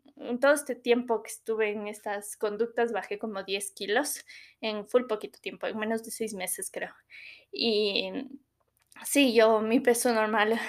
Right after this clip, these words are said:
para que tengan una idea, es de entre cincuenta y cinco y sesenta kilogramos,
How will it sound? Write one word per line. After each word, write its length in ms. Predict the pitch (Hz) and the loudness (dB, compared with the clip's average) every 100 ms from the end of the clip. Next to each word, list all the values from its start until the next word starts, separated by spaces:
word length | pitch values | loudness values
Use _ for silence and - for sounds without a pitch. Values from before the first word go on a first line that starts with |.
| - | 0
para 160 | 226 226 | 2 2
que 80 | |
tengan 260 | 220 233 208 | 4 4 4
una 140 | 208 | -2
idea, 300 | 202 202 196 | 0 2 4
es 140 | 196 190 | 2 -2
de 80 | 196 | -4
entre 340 | 190 - 190 | -4 -6 -6
cincuenta 400 | - 202 190 185 | -6 -6 -6 -6
y 40 | |
cinco 440 | - 220 214 202 196 | -2 -2 2 2 2
y 120 | 190 | -2
sesenta 480 | - - 196 196 190 | -6 -6 -6 -4 -4
kilogramos, 720 | - 196 196 202 208 - | -4 0 2 2 0 -2